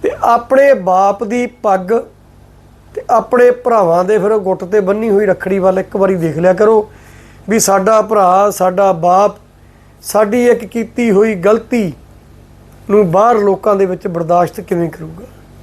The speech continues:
ਕਿਉਂਕਿ ਸਾਡਾ ਸਮਾਜ ਹਜੇ ਇੰਨੀ ਖੁੱਲ੍ਹ ਨਹੀਂ ਦਿੰਦਾ ਕਿ ਤੁਸੀਂ ਇੰਗੇਜਮੈਂਟ ਹੋਈ ਹੈ ਕਿ ਤੁਸੀਂ ਮੁੰਡਿਆਂ ਦੇ ਨਾਲ ਤੁਰੀਆਂ ਫਿਰ, ਫਿਰੋ। ਉਹਦਾ ਨਤੀਜਾ ਕੀ ਨਿਕਲਿਆ ਤੁਹਾਡੇ ਸਾਹਮਣੇ।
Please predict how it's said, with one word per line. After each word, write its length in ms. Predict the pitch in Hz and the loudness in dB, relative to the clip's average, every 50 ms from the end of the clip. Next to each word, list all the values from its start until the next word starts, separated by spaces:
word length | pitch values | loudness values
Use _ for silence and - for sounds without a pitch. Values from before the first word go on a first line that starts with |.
| - - - - - - - - - - - - | -20 -20 -20 -20 -20 -20 -20 -20 -20 -20 -6 -2
ਕਿਉਂਕਿ 240 | - 226 226 277 262 | 0 2 2 2 2
ਸਾਡਾ 420 | - - 196 196 190 214 247 247 | 2 2 2 2 2 4 2 2
ਸਮਾਜ 440 | 240 - 196 185 190 196 208 196 202 | 2 0 0 2 2 2 2 2 2
ਹਜੇ 200 | 214 190 214 226 | 2 2 0 0
ਇੰਨੀ 340 | - - 233 214 208 220 220 | 0 -2 -2 -2 -2 -4 -6
ਖੁੱਲ੍ਹ 280 | - - 196 220 214 | -4 -4 -2 -2 -2
ਨਹੀਂ 240 | 196 190 233 269 269 | 0 2 2 2 2
ਦਿੰਦਾ 440 | 220 208 175 170 180 180 170 165 - - - - - - - - - - - | 2 0 0 2 2 2 2 0 -2 -8 -20 -20 -20 -20 -20 -20 -12 -6 -4
ਕਿ 60 | 226 | -4
ਤੁਸੀਂ 360 | - 233 185 - 220 226 220 | -2 -2 -2 0 2 2 4
ਇੰਗੇਜਮੈਂਟ 640 | 208 190 196 196 208 196 226 233 247 247 247 247 | 4 4 4 4 4 2 2 2 2 2 2 2
ਹੋਈ 260 | 214 202 208 214 220 220 | 2 2 2 2 2 0
ਹੈ 60 | 214 | 0
ਕਿ 120 | 196 214 | 0 -2
ਤੁਸੀਂ 460 | 185 208 196 143 185 208 208 196 202 - - - - - - - - - 185 | -4 -4 -6 -6 -6 -6 -6 -6 -8 -12 -18 -20 -20 -20 -20 -20 -14 -6 -2
ਮੁੰਡਿਆਂ 320 | 180 190 185 190 190 185 | 0 2 4 4 4 4
ਦੇ 80 | 180 180 | 2 2
ਨਾਲ 220 | 175 170 170 175 | 2 2 2 0
ਤੁਰੀਆਂ 360 | 175 - 208 180 165 165 160 | 0 -4 -6 -6 -4 -4 -6
ਫਿਰ, 160 | - - 170 175 190 - - - - - - | -8 -10 -14 -16 -18 -20 -20 -20 -20 -10 -6
ਫਿਰੋ। 200 | 185 165 151 139 131 - - - - - - - - - - - - - - - - - - - - 247 | -6 -6 -6 -6 -10 -16 -20 -20 -20 -20 -20 -20 -20 -20 -20 -20 -20 -20 -20 -20 -20 -20 -20 -6 0 2
ਉਹਦਾ 200 | 233 220 247 233 | 2 4 4 2
ਨਤੀਜਾ 480 | 226 214 - 233 240 202 226 269 247 | 2 0 0 -2 -2 0 2 2 2
ਕੀ 120 | 214 240 233 | 2 0 -2
ਨਿਕਲਿਆ 340 | 233 226 - 240 240 233 | -2 -2 0 0 0 0
ਤੁਹਾਡੇ 280 | 220 202 196 180 196 190 | 0 -2 -2 -2 -2 -4
ਸਾਹਮਣੇ। 400 | - 202 233 247 240 226 190 | -2 -2 -2 0 0 -2 -4